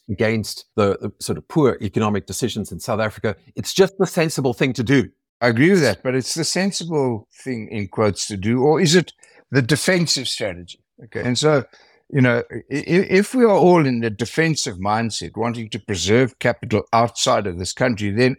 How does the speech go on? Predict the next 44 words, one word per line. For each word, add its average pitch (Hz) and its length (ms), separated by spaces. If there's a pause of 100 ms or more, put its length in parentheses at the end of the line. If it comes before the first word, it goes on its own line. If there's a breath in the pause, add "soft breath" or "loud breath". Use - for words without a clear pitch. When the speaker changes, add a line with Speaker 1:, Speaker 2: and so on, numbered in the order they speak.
Speaker 2:
absolutely 156 760
for 127 160
sure, 110 400 (260 loud breath)
that's 123 240
gonna 120 240
be 113 220
a 107 60
s-, - 280
a 104 160
self-fulfilling 117 840
philosophy. - 580 (580)
And 131 240
so 151 280
I 202 260
reckon 135 380 (380)
at 127 120
some 214 260
point 147 300
in 95 120
time, 92 440 (160)
the 120 160
risk-return 170 680
equation 113 640
for 117 320
Africa 160 480
generally, 107 600 (160)
as 127 160
a 131 60
huge 139 420
population 110 1040
that's 113 260
got 117 220
more 123 200
characteristics 113 840
than, 104 300
you 101 100
know, 92 180
this, - 460
we've 107 160
got - 160
time 113 240
to 104 100
list 110 240
here. 131 180